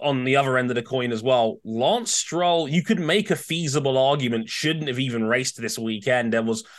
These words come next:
a strong amount of press saying that he initially failed his extraction test when he rolled up for the weekend. And for those who don't know what that is, that's getting out of the car in seven seconds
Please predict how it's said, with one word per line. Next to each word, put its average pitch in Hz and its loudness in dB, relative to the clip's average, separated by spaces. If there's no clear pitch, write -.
a - 0
strong 208 4
amount 202 2
of 151 -6
press 165 0
saying 143 0
that 127 -2
he 131 0
initially 135 0
failed 147 0
his 131 2
extraction 127 -2
test - -4
when 143 2
he 139 4
rolled 135 6
up 135 2
for 131 -8
the 120 -2
weekend. 131 0
And 113 2
for 139 -2
those 131 4
who 117 -4
don't 117 0
know 113 0
what 110 0
that 110 0
is, 117 0
that's 117 -2
getting 139 0
out 135 2
of 117 0
the 117 -2
car 127 2
in 110 0
seven 117 -2
seconds 110 -4